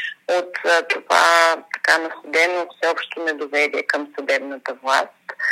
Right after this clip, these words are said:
И истината е, че в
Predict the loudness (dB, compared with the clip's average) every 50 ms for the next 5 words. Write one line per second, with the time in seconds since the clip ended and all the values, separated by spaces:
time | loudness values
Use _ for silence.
0 | -4 -6 -10 -20 -20 _ _ _ _ -10 -6 -4 -2 -2 -4 -4 -4 2 4 4
1 | 4 4 2 0 2 4 4 4 4 4 2 0 -4 -6 -6 -2 2 4 4 6
2 | 6 6 4 2 0 -4 -12 _ _ _ _ _ _ _ _ _ _ _ -8 -4
3 | -4